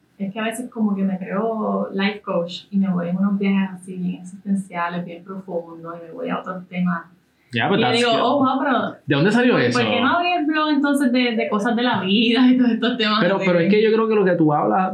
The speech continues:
Speaker 2: va, va muy atado a, a
Speaker 1: <laughs>
Speaker 2: eso. De-,
Speaker 1: Puede
Speaker 2: defini-,
Speaker 1: ser.
Speaker 2: definitivamente. Yo
Speaker 1: Puede
Speaker 2: creo
Speaker 1: ser.
Speaker 2: que, yo creo que eso, eso va atado porque como tú estás, como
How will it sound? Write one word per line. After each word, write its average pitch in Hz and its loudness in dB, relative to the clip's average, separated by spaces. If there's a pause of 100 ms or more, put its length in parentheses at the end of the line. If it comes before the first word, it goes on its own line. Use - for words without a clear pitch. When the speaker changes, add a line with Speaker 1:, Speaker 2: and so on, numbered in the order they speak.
Speaker 2:
va, 131 -2
va 131 2
muy 143 4
atado 123 2
a, 104 0
a 101 0
Speaker 1:
<laughs> - 0
Speaker 2:
eso. 117 0
De-, 127 2
Speaker 1:
Puede 127 2
Speaker 2:
defini-, 127 2
Speaker 1:
ser. - 0
Speaker 2:
definitivamente. 120 0
Yo 117 2
Speaker 1:
Puede 135 0
Speaker 2:
creo - - (120)
Speaker 1:
ser. 165 2
Speaker 2:
que, 139 0
yo 131 2
creo 160 0
que 156 0
eso, 131 -2
eso 127 -2
va 156 0
atado 127 -2
porque 113 -2 (1300)
como 143 2
tú 147 4
estás, - -6
como 143 0